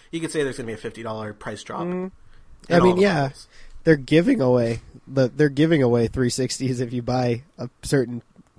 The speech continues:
Speaker 2: amount of P C, so.
Speaker 1: Yep.
Speaker 2: So, I mean, yeah, there's definitely a price drop there.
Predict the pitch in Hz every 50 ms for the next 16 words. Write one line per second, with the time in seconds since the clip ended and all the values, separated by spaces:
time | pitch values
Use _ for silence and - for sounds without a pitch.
0 | 120 123 113 - 131 131 135 127 131 127 113 120 117 113 110 - _ _ _ -
1 | 139 131 123 - 135 123 113 113 113 - 127 113 107 113 113 - _ - - _
2 | _ - 139 123 87 - _ _ _ _ _ _ - _ - - - - 123 120
3 | 113 113 117 113 117 120 123 120 117 117 127 127 123 143 139 131 - 139 123 113
4 | 107 - 127 117 113 - - 123 113 113 - - 120 113 113 113 117